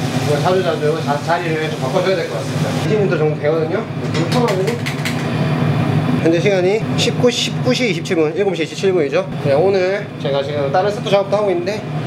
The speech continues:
그거 끝날 때까지 계속 끓여보고, 그 다음에 내일 와서 또 끓여보고, 또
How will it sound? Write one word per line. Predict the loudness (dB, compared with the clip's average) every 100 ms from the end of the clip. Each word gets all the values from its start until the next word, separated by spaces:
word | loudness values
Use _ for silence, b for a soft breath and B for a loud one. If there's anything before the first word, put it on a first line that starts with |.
| 4
그거 | 4
끝날 | 4 2 2
때까지 | 2 2 2
계속 | -2 -2
끓여보고, | 0 2 2 0 2
그 | 2
다음에 | 2 2 2
내일 | 2
와서 | 2 0 0 -2 0
또 | 0 2
끓여보고, | 2 2 0 0 0
또 | 2 2 2